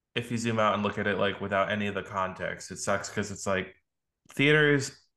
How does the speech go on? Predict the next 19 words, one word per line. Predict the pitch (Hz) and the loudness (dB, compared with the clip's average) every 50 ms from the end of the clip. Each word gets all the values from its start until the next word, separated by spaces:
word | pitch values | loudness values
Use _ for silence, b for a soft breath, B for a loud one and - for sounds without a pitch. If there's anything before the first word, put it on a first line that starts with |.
| _ _ _ - | _ _ _ -2
it's | 131 139 - - | -2 -2 -2 0
nice | 156 151 156 151 156 | 0 2 2 2 0
that | 160 151 - | -2 -2 0
they're, | 147 143 143 139 | 2 2 4 4
like, | 135 131 127 127 - - | 4 4 2 0 -2 -2
a | - | 0
little | 123 123 120 123 120 | 2 4 4 2 2
bit | 120 117 - - - _ _ _ _ _ _ _ _ _ _ _ _ _ _ _ _ - | 0 -2 -4 -4 -14 _ _ _ _ _ _ _ _ _ _ _ _ _ _ _ _ -8
equalized, | - 123 123 - 131 113 107 104 98 92 90 90 90 92 - - | -8 -8 -4 -2 0 2 2 4 4 2 2 -2 -4 -6 -10 -10
you | 104 95 | -8 -8
know? | 95 95 95 98 98 104 104 110 - | -6 -4 -4 -4 -4 -6 -8 -10 -6
It's, | - 110 104 - - | -4 -4 -4 -2 -2
like, | 101 101 101 - | -2 -2 -2 -2
you | 113 110 104 | -2 -2 -2
can | 101 - 113 104 | 0 0 0 0
just | 104 110 107 - - | 0 -2 -4 -2 0
go | - 107 107 107 107 104 101 101 | 4 6 6 6 6 6 4 2
and, | 87 73 104 101 104 | 2 0 -2 -2 0
like, | 98 98 98 95 95 95 - - | 0 0 0 0 -2 -4 -8 -16